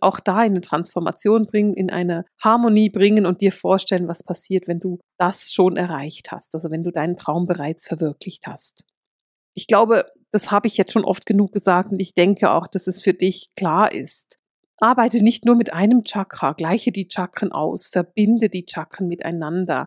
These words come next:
Sorge dafür, dass es wirklich eine Harmonie gibt in deinem Leben mit allen Chakren zusammen und nicht nur mit einem Chakra und die anderen sind dann nicht harmonisch. Das Erdsternchakra ist für mich eines der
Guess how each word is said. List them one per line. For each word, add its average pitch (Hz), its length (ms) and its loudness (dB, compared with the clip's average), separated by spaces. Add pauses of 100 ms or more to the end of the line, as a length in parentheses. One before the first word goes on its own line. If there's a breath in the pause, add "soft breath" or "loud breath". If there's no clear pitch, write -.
Sorge 208 460 4
dafür, 202 480 2
dass 196 200 -4
es 190 120 -8
wirklich - 280 -4
eine 175 220 0
Harmonie 175 560 2
gibt - 320 -10
in 180 100 -2
deinem 180 280 0
Leben 185 400 0
mit 180 220 -4 (120)
allen 208 340 4
Chakren 185 400 -4
zusammen 175 440 0
und 170 80 -2
nicht 190 180 -4
nur 196 100 4
mit 185 140 0
einem 180 300 -2
Chakra 180 460 0
und - 280 -2
die - 80 -4
anderen 175 400 -2
sind 170 220 -4
dann 156 100 0
nicht 202 240 -2
harmonisch. - 640 -10 (300)
Das - 160 -4
Erdsternchakra 240 800 0
ist - 140 -4
für 202 100 2
mich 233 260 0
eines 220 280 0
der 190 280 2